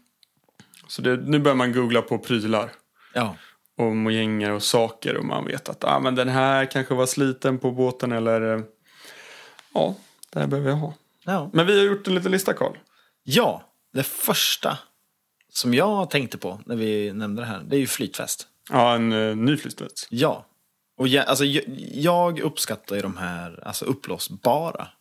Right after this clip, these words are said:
Speaker 2: Eh, är det kols-, kolsyra? Eller
Speaker 1: Ja,
Speaker 2: vad
Speaker 1: det är
Speaker 2: för
Speaker 1: kolsyrapatroner.
Speaker 2: Ja. Eh, som gör då att om man åker i vattnet så blåser det upp till en full. De, de, alltså, till en full flytväst. De gillar ju jag.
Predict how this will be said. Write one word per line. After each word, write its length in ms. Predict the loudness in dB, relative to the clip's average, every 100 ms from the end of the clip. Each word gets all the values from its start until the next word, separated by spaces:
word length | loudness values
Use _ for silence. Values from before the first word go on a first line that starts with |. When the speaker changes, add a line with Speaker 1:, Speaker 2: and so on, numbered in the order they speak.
| _ _ -20
Speaker 2:
Eh, 520 | -16 -16 -16 -16 -4
är 40 | -2
det 60 |
kols-, 520 | 0 0 0 0 -4 -4
kolsyra? 840 | -2 -2 -2 -2 -2 -2 -2 -2
Eller 140 | 2 4
Speaker 1:
Ja, 80 |
Speaker 2:
vad 100 | 4
Speaker 1:
det 80 | 4
är 40 | 0
Speaker 2:
för 60 |
Speaker 1:
kolsyrapatroner. 960 | 0 -2 0 -2 -2 -2 0 0 -2 -8
Speaker 2:
Ja. 140 | -18 -20 -20 -12 0
Eh, 240 | 2 2
som 180 | 2 4
gör 180 | 4 2
då 60 |
att 100 | 0
om 120 | 0 2
man 100 | 2
åker 180 | 2
i 20 | 0
vattnet 260 | 0 -4
så 60 | -4
blåser 300 | -2 -2 0
det 60 |
upp 120 | -2 -4
till 100 | -8
en 60 |
full. 340 | -4 -4 -2 2
De, 260 | 2 4
de, 420 | 2 2 0 -2 -4
alltså, 220 | -4 -4
till 80 | -6
en 60 |
full 140 | -4 -4
flytväst. 440 | -6 -14 -12 -8 -2
De 320 | 2 2 2
gillar 200 | 0 0
ju 140 | 0
jag. 240 | 0 -2